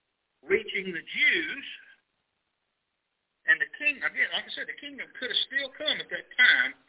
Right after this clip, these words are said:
if Israel would have just repented and believed on Christ as their Messiah. So the church was just Jews in the beginning. And again, they were just, they were, they weren't going to the Gentiles, they were just going to the Jews. So they were building the body of Christ. Uh, Peter, James,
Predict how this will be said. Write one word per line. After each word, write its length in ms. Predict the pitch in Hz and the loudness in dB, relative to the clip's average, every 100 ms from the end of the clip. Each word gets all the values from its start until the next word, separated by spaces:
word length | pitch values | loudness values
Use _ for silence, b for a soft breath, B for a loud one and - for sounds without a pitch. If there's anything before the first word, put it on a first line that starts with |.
| b b - | b b -10
if 160 | 147 427 | -8 0
Israel 480 | 220 247 214 180 156 | 2 2 6 6 6
would 160 | 127 | 0
have 80 | - | -6
just 160 | 185 185 | -4 -4
repented 480 | 233 - 254 175 139 | -2 6 6 6 -6
and 80 | |
believed 240 | 143 170 165 | -6 -6 -6
on 160 | 160 | -8
Christ 240 | - 185 180 147 | 0 2 2 -4
as 80 | |
their 160 | 151 139 | -8 -6
Messiah. 380 | 147 247 214 - B B | -6 -2 -2 -2 B B
So 160 | 214 180 | 4 4
the 80 | 160 - | 4 4
church 320 | 302 269 220 175 | 6 6 0 -2
was 160 | 175 - | -6 -4
just 160 | 214 - | -10 -10
Jews 400 | 185 294 320 127 | -8 -6 -8 -14
in 160 | 131 135 | -20 -20
the 60 | 131 | -14
beginning. 420 | 160 277 - _ _ _ _ - | -10 -10 -12 _ _ _ _ -8
And 80 | |
again, 180 | - 269 - | -4 0 2
they 80 | - | 4
were 80 | - | 4
just, 220 | - - | 2 2
they 80 | 147 | 0
were, 160 | 262 | 2
they 80 | 147 | 0
weren't 160 | 233 247 | -2 -2
going 180 | 294 | -2
to 60 | 285 | -2
the 100 | 208 | 6
Gentiles, 460 | 262 262 254 277 196 | 6 6 0 -8 -10
they 80 | 160 | -16
were 160 | 139 | -12
just 300 | 170 214 - | -2 -2 -2
going 300 | 190 185 185 | -10 -8 -8
to 340 | - _ - 175 | -10 _ -16 -12
the 140 | 160 | -12
Jews. 300 | 214 247 151 - | -6 -2 -4 2
So 160 | 170 156 - - | 4 4 -4 2
they 100 | 190 | 4
were 160 | 214 - | 4 0
building 400 | 226 294 240 190 | -4 -4 -6 -10
the 80 | 175 | -4
body 320 | 180 240 220 180 | 0 2 2 0
of 80 | |
Christ. 400 | - 277 208 190 - b b b | 0 0 0 -2 -6 b b b
Uh, 160 | 170 165 160 220 | 0 0 2 4
Peter, 220 | 233 208 | 4 4
James, 340 | 202 226 208 | 6 6 6